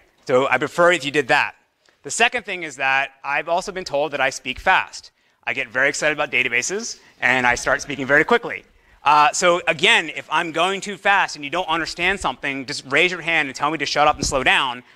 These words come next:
or re-explain something, right? 'Cause then if I'm speaking too fast for you, then I'm probably speaking too fast for somebody. I'm aware of this problem. I've gone to counseling, uh, and I'm trying to make an effort to not speak fast. But as I said,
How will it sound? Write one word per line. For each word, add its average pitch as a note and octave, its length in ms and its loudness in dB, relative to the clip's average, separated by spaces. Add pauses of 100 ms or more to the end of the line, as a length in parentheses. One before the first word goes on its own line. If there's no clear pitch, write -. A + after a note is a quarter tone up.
(160)
or D3+ 120 -6
re-explain D#3+ 540 -2
something, A2 320 -14 (360)
right? B2 140 -4
'Cause D3+ 100 -2
then C#3+ 200 -2
if C#3 80 -2
I'm D3 140 2
speaking G3+ 320 -4
too F3+ 120 -6
fast D3 260 2
for C#3 80 -16
you, G#3 380 0 (260)
then C3+ 120 -4
I'm C#3+ 80 -2
probably E3 260 4
speaking C#3+ 300 -10
too C#3 100 -14
fast A#2+ 240 -2
for C3 60 -10
somebody. A#2 420 -6 (380)
I'm D3+ 140 2
aware F3 300 6
of G3 80 0
this G3 120 -8
problem. E3 560 -2
I've A#2+ 120 -6
gone C#3+ 200 2
to F#3 60 -4
counseling, E3+ 640 -2 (320)
uh, A#2+ 640 4 (600)
and D#3 140 6
I'm D#3+ 260 -2
trying F3+ 300 2
to G3+ 60 -4
make G3+ 160 0
an F#3 80 -6
effort E3 400 -2
to C#3+ 220 -8
not G3 320 2
speak - 220 -14
fast. A#2 380 -6
But C3+ 80 -8
as C3 120 -6
I C#3 60 0
said, C#3+ 400 0